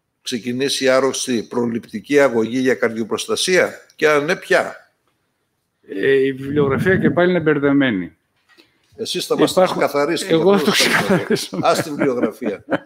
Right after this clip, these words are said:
Speaker 2: Εγώ νομίζω, σύμφωνα με αυτά τα οποία υπάρχουν, τουλάχιστον και αυτό η κοινή λογική σε όσον αφορά την καρδιακή ανεπάρκεια, εκείνο το οποίο έχει πολύ μεγάλη σημασία δεν είναι μόνο το κλάσμα.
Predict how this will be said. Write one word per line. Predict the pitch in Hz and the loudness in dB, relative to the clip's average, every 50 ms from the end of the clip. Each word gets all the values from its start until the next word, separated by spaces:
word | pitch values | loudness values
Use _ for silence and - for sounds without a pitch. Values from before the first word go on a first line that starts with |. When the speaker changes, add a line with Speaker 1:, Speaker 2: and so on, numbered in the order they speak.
| _ - - - - - - - - - - _ _ _ - - _ _ _ _ _ _ _ - - | _ -20 -18 -16 -16 -16 -16 -16 -20 -20 -20 _ _ _ -20 -20 _ _ _ _ _ _ _ -6 0
Speaker 2:
Εγώ | 139 143 139 165 | 0 2 2 4
νομίζω, | 190 202 202 196 202 196 196 | 2 2 2 2 2 0 0
σύμφωνα | - - 208 202 185 202 196 190 | 0 0 0 0 0 0 0 2
με | 170 156 | 2 0
αυτά | 143 - - 180 180 | 0 2 2 0 0
τα | 180 175 | 2 0
οποία | 160 139 - 165 170 175 165 | -2 -2 0 0 2 2 2
υπάρχουν, | 151 - - 165 175 170 170 147 | 0 0 0 0 0 0 -2 -4
τουλάχιστον | 143 131 143 156 156 - - 160 | -2 -2 -2 -2 -4 -4 -4 -4
και | 139 135 127 | -2 -2 -4
αυτό | - - - 156 | -6 -4 -4 -2
η | 156 147 139 131 | -2 0 -2 -4
κοινή | - - 139 143 151 | -4 -4 0 0 0
λογική | 156 151 143 127 127 120 127 156 151 | 0 0 -2 -2 -4 -4 -4 -4 -6
σε | - - 147 | -4 -4 -6
όσον | 143 - 147 | -6 -4 -6
αφορά | 139 - 143 147 147 | -8 -6 -4 -4 -4
την | 143 135 | -4 -4
καρδιακή | 135 123 120 123 117 117 110 - 151 | -4 -2 0 0 -2 -2 -2 -2 -2
ανεπάρκεια, | 143 127 123 107 - 123 127 135 131 - 160 | -2 -2 -4 -4 -4 -4 -4 -4 -4 -6 -6
εκείνο | 151 127 - 151 156 151 | -6 -2 0 0 0 0
το | 143 147 | 0 -2
οποίο | 131 - 156 | -4 -2 -4
έχει | 160 143 | -4 -4
πολύ | - 139 135 147 | -4 -2 0 0
μεγάλη | 151 147 139 151 156 147 | 0 0 0 0 -2 -2
σημασία | - - 135 131 117 - 147 151 147 | -2 -4 -4 -4 -2 -2 -2 -2 -2
δεν | 147 156 165 | 0 0 0
είναι | 160 156 151 143 | 2 2 2 2
μόνο | 135 139 143 139 135 123 | 4 4 4 2 2 0
το | - 127 | -2 -6
κλάσμα. | 113 - 131 131 120 104 90 80 76 | -4 0 0 0 0 0 -4 -12 -20